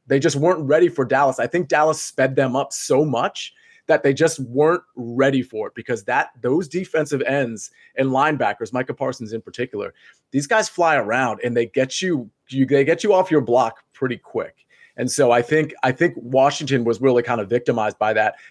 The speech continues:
completely out of sorts until that interception to the house. And it's like,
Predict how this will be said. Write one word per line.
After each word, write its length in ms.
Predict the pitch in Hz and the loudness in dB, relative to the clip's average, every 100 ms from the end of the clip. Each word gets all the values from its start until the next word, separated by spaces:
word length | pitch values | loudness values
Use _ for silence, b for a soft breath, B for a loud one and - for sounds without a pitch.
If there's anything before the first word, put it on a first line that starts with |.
| _ - | _ -8
completely 480 | 127 - 190 175 | -8 0 2 4
out 100 | 151 | 2
of 80 | 131 | 2
sorts 400 | - 165 135 - | 0 2 2 0
until 600 | 143 131 175 185 123 131 _ _ _ - | -6 -4 0 2 0 -4 _ _ _ 0
that 160 | 156 | 2
interception 560 | 160 156 143 156 - 139 | 4 2 2 -2 0 -2
to 100 | 143 | 0
the 80 | 127 | 2
house. 300 | 180 180 147 | 2 2 0
And 100 | 135 | -2
it's 80 | |
like, 180 | 143 135 | -2 -2